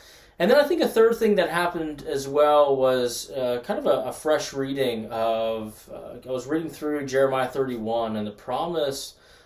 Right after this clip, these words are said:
of the, uh, new covenant. And, um, R-, uh, Richard Platt had a great article about that, where he was speaking about how,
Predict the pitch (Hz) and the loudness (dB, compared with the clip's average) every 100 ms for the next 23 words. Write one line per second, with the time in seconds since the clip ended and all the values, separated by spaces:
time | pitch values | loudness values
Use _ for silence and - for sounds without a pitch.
0 | _ 131 127 127 120 120 127 123 120 117 | _ 0 4 4 0 -8 -8 -6 -6 -6
1 | 117 113 - - 110 107 107 127 135 170 | -6 -8 -14 -18 -14 -14 -14 -10 -6 -4
2 | 147 131 120 123 196 - - _ _ _ | 0 -2 -2 -6 -8 -12 -20 _ _ _
3 | - 135 135 139 139 135 131 - - - | -14 -6 -2 0 0 -2 -4 -10 -16 -16
4 | 131 123 120 117 113 107 - 127 127 123 | -8 -4 -4 -6 -10 -14 -14 -12 -10 -8
5 | 117 120 139 156 208 233 - - 135 160 | -10 -10 -10 -4 -4 -6 -12 -4 -2 -2
6 | 104 101 - - _ - 131 123 131 165 | -4 -10 -20 -20 _ -8 -6 -6 0 2
7 | 202 147 175 - 117 107 107 104 - 101 | 4 4 4 0 -6 -6 -4 -6 -8 -10
8 | 104 135 135 151 156 139 208 220 208 160 | -4 0 0 -2 -6 -6 -6 -4 -2 0
9 | 139 156 160 156 | 0 2 2 2